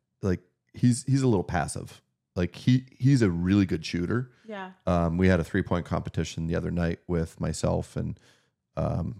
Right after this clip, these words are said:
Speaker 1: one of my buddies and, and Santino,
Speaker 2: Yeah.
Speaker 1: and he,
Speaker 2: He won.
Speaker 1: he beat us all.
Speaker 2: Nice.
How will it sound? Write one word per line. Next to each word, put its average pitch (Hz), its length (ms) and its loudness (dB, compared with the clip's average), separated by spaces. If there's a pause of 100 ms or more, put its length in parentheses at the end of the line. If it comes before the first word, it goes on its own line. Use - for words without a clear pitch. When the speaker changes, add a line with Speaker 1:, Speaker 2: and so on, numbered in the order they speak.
Speaker 1:
one 85 100 0
of 87 80 0
my 82 100 0
buddies 82 420 -2
and, 82 260 -6
and 82 340 -6 (360)
Santino, 82 540 -4
Speaker 2:
Yeah. 82 120 -4
Speaker 1:
and - 80 -10 (420)
he, - 100 -12 (180)
Speaker 2:
He - 120 -20
won. - 100 -18 (220)
Speaker 1:
he - 140 -6
beat 87 180 -4
us - 380 -16
all. 85 160 -4
Speaker 2:
Nice. - 60 -14